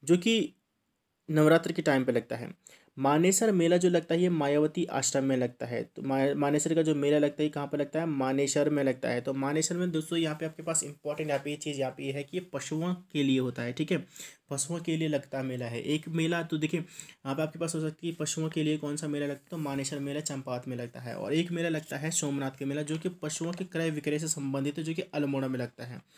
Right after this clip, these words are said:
तो ध्यान आपको देना है कि आपके पास क्वेश्चन किस तरीके से पूछा गया है। गोरा अरावली मेला जो लगता है वो चंपावत में लगता है। ठीक है,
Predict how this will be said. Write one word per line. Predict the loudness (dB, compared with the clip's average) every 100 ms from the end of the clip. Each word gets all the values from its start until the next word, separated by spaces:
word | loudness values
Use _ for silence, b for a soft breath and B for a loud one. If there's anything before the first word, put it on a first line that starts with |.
| b b -6
तो |
ध्यान | 0 2 0
आपको | 0 -2
देना | 0 0
है | -2
कि | -4 -8
आपके | -6 -6
पास | -6
क्वेश्चन | -4 -6 -6
किस | -6 -4
तरीके | -2 -2
से | -4 -6
पूछा | -6 -6
गया | -4 -4
है। | -4 -8 _ _ _ _ _ _ _ _ _ _ _ _ _ -10
गोरा | 0 2 4
अरावली | 0 0 0 0 0 -2 -4 -18 -12
मेला | -6 -4
जो | -2
लगता | -2 -4 -4
है |
वो | -4
चंपावत | -4 -6 -4 -4 -2
में |
लगता | -4 -4 -6
है। | -6 -8 -12 _ _ _ _ _ _ _ -6
ठीक | -2
है, | -2 -2